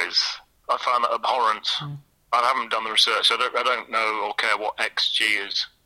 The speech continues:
Speaker 1: Can someone explain X G
Speaker 2: I
Speaker 1: quite
Speaker 2: can
Speaker 1: quickly?
Speaker 2: explain X G. If you are on the goal line and nothing is impeding you, you have a one hundred percent chance of scoring a goal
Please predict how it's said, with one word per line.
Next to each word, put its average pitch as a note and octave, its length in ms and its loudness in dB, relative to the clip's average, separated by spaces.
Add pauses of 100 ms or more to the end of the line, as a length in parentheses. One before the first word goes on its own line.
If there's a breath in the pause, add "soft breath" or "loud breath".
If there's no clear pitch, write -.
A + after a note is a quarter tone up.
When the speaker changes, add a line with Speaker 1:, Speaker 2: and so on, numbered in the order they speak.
(120)
Speaker 1:
Can A#2+ 220 -6
someone C3 260 0
explain C3 260 0
X B2 240 0
G C3 200 2
Speaker 2:
I A#3+ 160 4
Speaker 1:
quite - 80 2
Speaker 2:
can E4+ 100 2
Speaker 1:
quickly? D#4 60 2
Speaker 2:
explain C4 380 0
X A3+ 240 -2
G. D3+ 380 -2 (380 soft breath)
If D#4 240 -2
you D#4 160 4
are C4+ 300 2
on B3+ 260 4
the A#3+ 80 0
goal A3 340 0
line C#3 500 -6 (340)
and F#3 240 4
nothing A#3+ 400 4
is G3 160 0
impeding F#3+ 580 -2
you, A#2+ 340 -12 (680)
you F#3+ 160 0
have G3 400 4
a F#3+ 180 6
one G#3 340 0
hundred G3+ 300 -4
percent F#3 320 -4
chance F3 320 -4
of E3+ 100 -8
scoring F3 440 -2
a E3 40 -2
goal C#3+ 540 -2